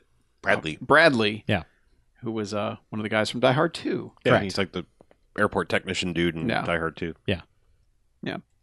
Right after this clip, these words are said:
Speaker 2: But he is a homeless man who lives there and is pissed off that they're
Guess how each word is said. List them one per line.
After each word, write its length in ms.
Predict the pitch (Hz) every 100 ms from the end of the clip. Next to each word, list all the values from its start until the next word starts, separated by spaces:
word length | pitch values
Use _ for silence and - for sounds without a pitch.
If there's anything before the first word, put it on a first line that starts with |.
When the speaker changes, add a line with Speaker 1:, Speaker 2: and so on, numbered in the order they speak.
| _
Speaker 2:
But 200 | 123 -
he 160 | 147 240
is 180 | 190 160
a 120 | 135
homeless 300 | - 185 -
man 160 | 170 147
who 100 | 139
lives 240 | 127 113
there 200 | 123 117 113
and 100 | 104
is 80 |
pissed 300 | - - -
off 180 | 143 127
that 140 | 127 117
they're 280 | 117 107